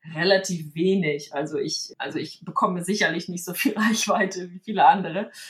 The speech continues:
Ich mache ab und zu auch diese Stories. Das ist auch ganz schön und, äh, geht auch schnell. Und ich persönlich nutze Instagram und auch Facebook in allererster Linie, um tatsächlich mit Freunden und Bekannten in Kontakt zu bleiben.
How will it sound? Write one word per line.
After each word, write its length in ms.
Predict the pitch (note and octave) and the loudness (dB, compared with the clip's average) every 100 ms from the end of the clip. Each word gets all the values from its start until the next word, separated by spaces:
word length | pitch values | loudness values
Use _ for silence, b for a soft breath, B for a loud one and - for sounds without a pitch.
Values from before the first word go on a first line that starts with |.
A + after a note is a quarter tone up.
| B B B - | B B B -10
Ich 140 | G#3 | 0
mache 180 | G#3+ - | 2 6
ab 160 | G#3+ G#3+ | 4 4
und 120 | G#3 | -2
zu 180 | G#3 G3+ | 2 2
auch 120 | E3+ | 2
diese 220 | E3+ D#3 | -6 -10
Stories. 640 | - A3 C4+ C4+ B3 - | 2 6 6 6 -2 -6
Das 160 | - F#3+ | -8 -10
ist 200 | F#3+ - | -8 2
auch 300 | F3+ F#3+ - G#3+ - _ F3+ F3+ | 4 4 -2 -18 -20 _ -16 -2
ganz 220 | F#3 G#3+ | 0 0
schön 360 | - A3+ A3 | 0 -2 -2
und, 400 | - F3+ F3+ - | -4 -6 -8 -8
äh, 200 | E3+ E3+ E3+ | -8 -8 -4
geht 180 | G3+ | 0
auch 160 | F#3 E3 | 2 2
schnell. 600 | - G3 G3+ A3 A3+ A3 | 0 2 4 6 6 4
Und 440 | - E3+ E3+ F3+ - | 0 -6 -6 -10 -6
ich 180 | A#3+ A#3 | -6 -2
persönlich 460 | G#3 G#3 D4+ E4 | 0 0 -2 -2
nutze 240 | B3 B3+ B3+ | 0 0 0
Instagram 580 | C#4 - A3+ A3+ A3 A3 | -4 -4 -2 2 2 2
und 140 | G3 | 0
auch 180 | F3+ - | 0 0
Facebook 560 | A3 C#4+ - - E3+ b b b b | -2 -2 -2 -2 -2 b b b b
in 160 | E3+ - | -16 2
allererster 500 | - C4 A3+ A#3+ - | 4 6 6 4 2
Linie, 480 | G#3+ A3+ A#3 A3+ G#3 | 0 -2 0 0 0
um 140 | F#3 F#3+ | -2 -6
tatsächlich 480 | G3+ F3+ G3+ G#3 F#3+ | -4 0 0 0 -4
mit 160 | F3 | -4
Freunden 560 | - F#3 G#3 A3 A3 F#3+ | -2 2 4 2 0 -4
und 140 | G3 | -2
Bekannten 520 | F3 - F#3 G#3+ G#3 | -4 2 2 2 -2
in 140 | G#3 F3+ | -6 -6
Kontakt 400 | F3+ D#3+ A#3+ - | -6 -4 -6 -2
zu 100 | A3+ | -2
bleiben. 460 | A#3+ C4 C4+ B3+ | 4 4 4 -2